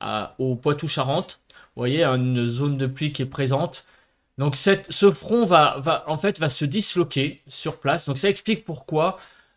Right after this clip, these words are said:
euh, sur l'Est, eh bien, il va pas pleuvoir beaucoup, pas beaucoup non plus de nuages. C'est parce qu'en fait, euh, les, le front se heurte aux hautes pressions. Et dans l'après-midi, euh, la soirée, là, beaucoup plus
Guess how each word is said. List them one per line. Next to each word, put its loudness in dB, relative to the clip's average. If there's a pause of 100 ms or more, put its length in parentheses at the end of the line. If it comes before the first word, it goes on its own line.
euh, 4
sur -4
l'Est, 0 (680)
eh 2
bien, 2
il 0
va 0
pas 2
pleuvoir 0
beaucoup, 0
pas 2
beaucoup -2
non 0
plus -4
de 0
nuages. 0
C'est -6
parce -4
qu'en -2
fait, -2
euh, 4
les, 2
le 0
front -6
se 0 (120)
heurte 4 (140)
aux 0
hautes -2
pressions. -6 (800)
Et 8
dans 4
l'après-midi, 4
euh, 2
la 4
soirée, 0
là, 2
beaucoup -2
plus -2